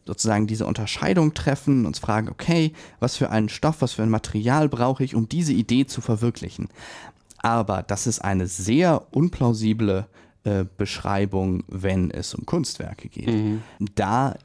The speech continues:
Speaker 1: ist eben genau dieses Material viel, viel wichtiger, als es das nun, äh, zu sein scheint bei, äh, der, äh, Herstellung, ähm, von Gegenständen.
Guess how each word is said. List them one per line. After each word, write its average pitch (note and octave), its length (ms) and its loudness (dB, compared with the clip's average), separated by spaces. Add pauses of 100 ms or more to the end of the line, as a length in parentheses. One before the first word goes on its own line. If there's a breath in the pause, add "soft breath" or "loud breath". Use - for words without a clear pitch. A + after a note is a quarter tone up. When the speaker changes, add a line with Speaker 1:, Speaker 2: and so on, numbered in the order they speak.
Speaker 1:
ist - 220 0
eben A#2+ 240 0
genau G#2 560 0
dieses G2+ 1040 0
Material G2+ 880 -2 (180)
viel, F#3+ 320 2
viel G#2+ 280 0
wichtiger, G#2 640 -2
als G#2+ 260 -2
es G2+ 120 -4
das G#2 220 -4
nun, G#2+ 360 2
äh, F#2 220 -2
zu - 160 -4
sein G2+ 300 2
scheint F#2+ 500 -2 (100)
bei, F#2 560 -2 (380 loud breath)
äh, G2 160 -6
der, F2+ 600 -2
äh, F#2 120 -2
Herstellung, G2+ 720 -4
ähm, F#2+ 200 -4
von F2+ 180 -4
Gegenständen. - 600 -4